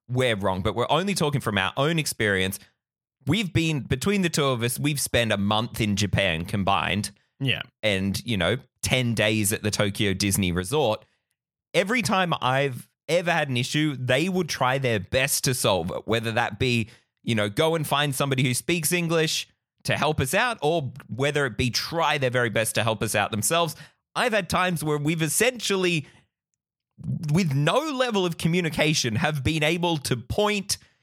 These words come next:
Speaker 1: and, you know, s-, not sign language, but charade our way to a discussion that has ended up in me getting what I want. One time I was asking for a,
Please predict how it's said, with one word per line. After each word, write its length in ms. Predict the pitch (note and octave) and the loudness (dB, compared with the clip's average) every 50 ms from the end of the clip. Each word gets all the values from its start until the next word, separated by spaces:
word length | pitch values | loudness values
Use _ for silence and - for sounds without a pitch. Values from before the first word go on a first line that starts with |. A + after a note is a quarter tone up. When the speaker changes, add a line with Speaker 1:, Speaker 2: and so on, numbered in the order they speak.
| _ _ _ _ | _ _ _ _
Speaker 1:
and, 440 | - D3+ D3+ D3+ D3 C#3+ C#3 B2+ A2+ A2 - - - - | -2 0 0 2 0 0 0 -2 -2 -6 -8 -14 -20 -16
you 140 | - G#3 F#3+ D#3 | -6 -4 -2 0
know, 320 | A#2+ G#2+ G#2 A2 B2 C3+ - - _ - | 2 2 2 2 0 -2 -6 -10 _ -4
s-, 260 | - - - - - _ _ _ _ _ _ _ _ _ | -2 -2 -2 -4 -8 _ _ _ _ _ _ _ _ _
not 260 | F3+ E3 F3+ F#3 - - | 0 0 0 0 0 -4
sign 360 | - - D#3+ D3+ F3+ F#3+ F3 | -2 0 0 2 2 0 0
language, 440 | E3 D3 C#3 C3+ C3 C3 C3 - - | 0 0 0 0 0 -2 -2 -2 -2
but 140 | - C3+ B2+ - _ _ _ _ _ - | -2 -2 -2 -4 _ _ _ _ _ -6
charade 800 | D3 C#3 - - F3 D3+ C3 C3+ C#3+ E3+ G#3+ G#3+ F#3 E3 D3 C3+ - _ | -2 2 2 2 2 2 2 2 2 2 2 0 0 0 0 -2 -2 _
our 200 | - B2 B2+ C3 C3 | -2 0 0 0 0
way 380 | B2+ C3+ D3+ E3 D#3 C#3 C3 | 0 0 0 2 2 2 0
to 200 | B2+ - - C3+ | 0 0 0 0
a 40 | C3+ B2+ | 0 0
discussion 720 | B2+ A#2 A2+ - - - E3+ E3+ - - C3 A#2 G#2+ G2+ - - - _ _ - | 0 0 0 0 0 2 2 2 2 2 0 0 0 -2 -6 -10 -20 _ _ -2
that 180 | C3+ E3+ F3 D#3+ | 0 0 2 2
has 160 | F3 D#3 D3 - | 0 0 0 0
ended 260 | E3 F#3+ A3+ G#3+ F#3+ F3+ | 0 0 0 0 0 0
up 160 | E3+ E3 - | 0 0 0
in 120 | D3+ C#3+ | 0 0
me 160 | C#3 D3 D3 | 0 0 0
getting 320 | C3 A#2+ C#3+ C#3 C#3+ C#3+ B2+ | 0 0 0 2 2 0 0
what 140 | A#2+ A#2 A2+ | 0 0 0
I 80 | G#2+ A#2 | 0 2
want. 260 | B2+ C3 B2 G2+ - - | 2 2 2 0 0 0
One 160 | D3+ G3+ B3 | 0 0 0
time 200 | - - G#3+ G3+ | 0 0 0 0
I 60 | F#3+ | 0
was 80 | E3 D#3+ | 2 2
asking 340 | D#3+ D#3+ E3+ - E3+ D#3+ | 0 0 0 -2 -4 -4
for 220 | D3 - D3+ A#2+ G#2+ | -2 0 2 2 2
a, 80 | F2+ | 0